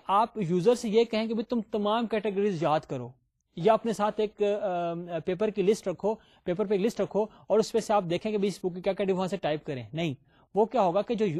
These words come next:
جو پرو-، programmer نے اس کے لیے interface بنایا ہوا ہے، اس میں پہلے سے ایک list دی ہوئی ہوگی کہ یہ، یہ،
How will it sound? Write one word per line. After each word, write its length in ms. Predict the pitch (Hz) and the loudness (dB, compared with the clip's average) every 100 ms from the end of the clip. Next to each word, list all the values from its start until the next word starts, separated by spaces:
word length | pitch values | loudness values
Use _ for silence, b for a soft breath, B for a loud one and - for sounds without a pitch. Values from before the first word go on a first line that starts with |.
| - | -2
جو 160 | 180 | -2
پرو-، 340 | 175 156 143 156 180 | 0 2 2 -2 -4
programmer 380 | 165 147 180 | -2 0 0
نے 140 | 220 226 | -2 -2
اس 120 | - | -4
کے 100 | 220 | -6
لیے 100 | 208 | -6
interface 520 | 175 160 240 311 302 180 | -6 -6 -4 0 0 0
بنایا 240 | 160 139 | -4 -4
ہوا 220 | 123 127 | -6 -6
ہے، 140 | 147 220 _ _ _ _ _ _ - | -4 -6 _ _ _ _ _ _ -6
اس 180 | 262 302 | -2 -2
میں 80 | 277 | -2
پہلے 220 | - 240 302 | 2 4 4
سے 120 | 320 | 2
ایک 180 | 214 220 | 2 0
list 180 | - | 0
دی 160 | 165 185 | -6 -4
ہوئی 100 | 160 | -2
ہوگی 260 | 131 113 110 _ _ _ _ - | -4 -8 -14 _ _ _ _ 0
کہ 220 | 202 214 - _ _ | 2 2 -2 _ _
یہ، 200 | 170 151 | -2 4
یہ، 200 | 220 220 | 6 6